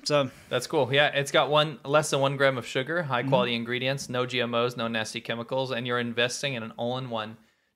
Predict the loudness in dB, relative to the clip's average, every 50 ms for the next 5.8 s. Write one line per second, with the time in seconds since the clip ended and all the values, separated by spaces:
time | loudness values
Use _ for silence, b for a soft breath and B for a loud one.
0 | b -16 -12 -6 -4 -4 -4 -4 -6 -10 -8 -8 -10 -10 -10 -8 -8 -8 -8 -10
1 | -14 -18 -18 b b b b b 0 0 0 2 2 2 2 2 2 0 -2 -6
2 | -8 -6 -2 0 0 0 0 0 -2 -4 -4 -2 -2 -2 -2 -2 0 0 2 2
3 | 2 2 0 -6 -14 -20 _ _ -12 -12 -10 -6 -4 -2 -2 0 0 2 0 0
4 | 0 -2 -4 -4 -4 -6 -6 -6 -6 -8 -10 -8 -10 -10 -10 -8 -8 -6 -6 -8
5 | -8 -6 -6 -4 -4 -4 -6 -8 -10 -8 -6 -6 -6 -6 -8